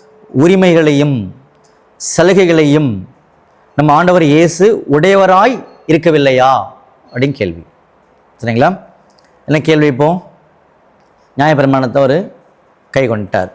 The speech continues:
சரிங்களா? அதுக்கப்புறமா இழந்ததை நமக்கு தருவதற்காக மீட்கும் பொருளாக நம் ஆண்டவர் இயேசு அவருடைய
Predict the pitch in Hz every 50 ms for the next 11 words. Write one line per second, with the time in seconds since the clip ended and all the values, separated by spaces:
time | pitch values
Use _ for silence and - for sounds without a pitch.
0 | _ _ - 123 117 110 117 143 180 185 - - - _ _ _ _ _ _ _
1 | _ _ _ _ _ _ _ _ - 143 143 139 143 143 143 143 151 175 220 208
2 | - - - _ _ _ _ _ _ _ _ - 71 - 139 151 185 202 202 185
3 | 190 185 165 185 208 247 247 - - - _ _ - 139 139 143 143 139 139 143
4 | 143 156 147 147 143 131 147 143 139 135 120 160 196 226 247 - - _ _ _
5 | _ _ _ _ _ _ _ _ _ _ _ _ _ 139 135 180 220 208 - -
6 | 214 208 196 170 165 160 160 165 165 160 160 160 160 160 147 170 170 180 175 -
7 | - - _ _ _ _ _ _ _ _ _ - 143 139 139 139 151 156 143 139
8 | 147 156 151 156 - 175 214 233 247 - - _ _ _ _ _ _ _ _ _
9 | _ _ - 120 131 139 160 180 170 175 170 170 165 165